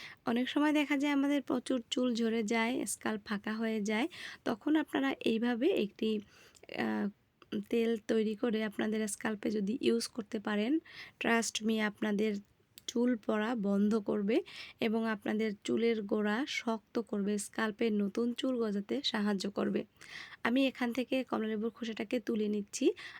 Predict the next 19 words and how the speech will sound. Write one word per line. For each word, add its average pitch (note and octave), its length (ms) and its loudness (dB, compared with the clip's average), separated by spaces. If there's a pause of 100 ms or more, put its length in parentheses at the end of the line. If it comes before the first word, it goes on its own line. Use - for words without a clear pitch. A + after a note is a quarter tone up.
(100)
আর - 180 0
এখানে G#3+ 340 0
শুধু B3 300 -2
মেথি A3 280 0
দানাটাকে A3 520 -2
রেখে G#3 260 -2
দিয়েছি। G#3 380 -2 (560)
এবার C4 280 2
এই D#4 140 4
তেলের A3+ 380 2
সাথে A3+ 280 -4
আমি A3 220 -2
দিয়ে G#3 240 0
দেব G#3 160 0 (280)
রোজমেরি G3+ 540 2
অয়েল। G#3+ 240 4 (480)
এই B3+ 180 4
রোজমেরি G#3+ 520 0 (140)
অয়েল C4 280 2